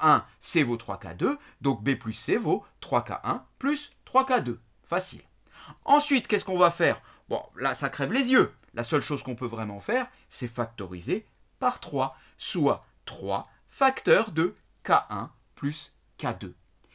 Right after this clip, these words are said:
Mais K un plus K deux, c'est quoi ça ? C'est un entier, K un est un entier, et K deux, bah, c'est également un entier. Je fais la somme de deux entiers,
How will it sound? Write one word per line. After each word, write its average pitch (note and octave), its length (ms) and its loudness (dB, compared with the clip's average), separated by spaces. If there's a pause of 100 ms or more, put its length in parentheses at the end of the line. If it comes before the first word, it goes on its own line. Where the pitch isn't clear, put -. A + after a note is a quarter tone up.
(220)
Mais A3+ 140 -2
K - 120 -6
un F4 220 4
plus - 240 -6
K A2+ 240 -2
deux, A2 160 -8 (460)
c'est - 160 -4
quoi A#2+ 280 4
ça ? - 300 -10 (460)
C'est - 340 -4 (400)
un A2 160 -2
entier, B3 400 -6
K - 80 -12
un F2+ 200 -8
est F#2 160 -12
un F#2+ 100 -10
entier, C4 340 -8 (380)
et D3 100 -2
K A#2 120 0 (100)
deux, G#3 200 0 (280)
bah, G#2+ 160 -6
c'est A#2+ 200 -8
également A2+ 440 -2
un G#3 100 -4
entier. D#3 340 -12 (460)
Je F3+ 140 4
fais B3 120 6
la C#4 140 12
somme G#3+ 220 4
de F3+ 100 6
deux E3 220 4
entiers, C#3+ 480 -2